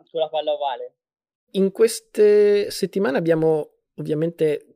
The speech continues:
Speaker 2: cominciato a stilare qualche pronostico sulla stagione, c'è sempre un po' un mix di, di, di coraggio nelle nostre convinzioni e analisi, però anche, insomma, sappiamo che il bagno d'umiltà è sempre dietro l'angolo, vedi Cincinnati lo scorso anno che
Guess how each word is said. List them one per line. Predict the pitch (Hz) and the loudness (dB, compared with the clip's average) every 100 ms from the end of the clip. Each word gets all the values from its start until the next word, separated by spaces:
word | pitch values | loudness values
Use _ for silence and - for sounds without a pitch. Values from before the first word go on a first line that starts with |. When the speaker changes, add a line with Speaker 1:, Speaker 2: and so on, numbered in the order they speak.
| - | -8
Speaker 2:
cominciato | 147 147 147 147 | -6 -4 -6 -6
a | |
stilare | - 143 147 143 | -8 -8 -6 -4
qualche | 147 139 139 | -4 -4 -6
pronostico | 143 143 147 143 151 143 | -4 -4 -4 -6 -8 -8
sulla | 147 139 | -6 -8
stagione, | - 147 165 175 170 160 | -6 -4 0 0 0 -4
c'è | |
sempre | - 160 156 | -6 -6 -6
un | |
po' | 143 | -4
un | 151 160 | -2 -2
mix | 180 - 147 | -4 -6 -12
di, | 143 143 | -10 -10
di, | 143 156 | -12 -16
di | 156 | -4
coraggio | 180 170 185 190 180 | 0 2 2 0 0
nelle | 165 156 | 0 -2
nostre | 160 156 165 | -4 -6 -6
convinzioni | 170 160 156 156 - 156 156 156 151 151 143 | -6 -6 -6 -8 -4 -2 -2 -2 -6 -8 -6
e | 143 | -8
analisi, | 143 151 151 151 143 | -8 -6 -6 -6 -10
però | 135 | -10
anche, | 135 131 127 | -10 -10 -10
insomma, | 120 123 117 | -12 -16 -20
sappiamo | - 127 139 135 | -18 -12 -10 -10
che | 135 | -8
il | 131 | -8
bagno | 139 143 156 | -6 -4 -4
d'umiltà | 147 143 139 147 | -4 -6 -6 -6
è | 143 | -6
sempre | 143 135 | -8 -8
dietro | 135 131 - | -6 -6 -4
l'angolo, | 170 131 131 139 156 170 - - _ - | -4 -4 -4 -2 0 0 -4 -20 _ -8
vedi | 147 147 | -6 -6
Cincinnati | - 151 - 147 147 143 | -8 -8 -6 -4 -6 -4
lo | 139 | -4
scorso | - 135 135 139 | -4 -8 -6 -6
anno | 131 127 123 | -6 -8 -12
che | 135 127 | -10 -12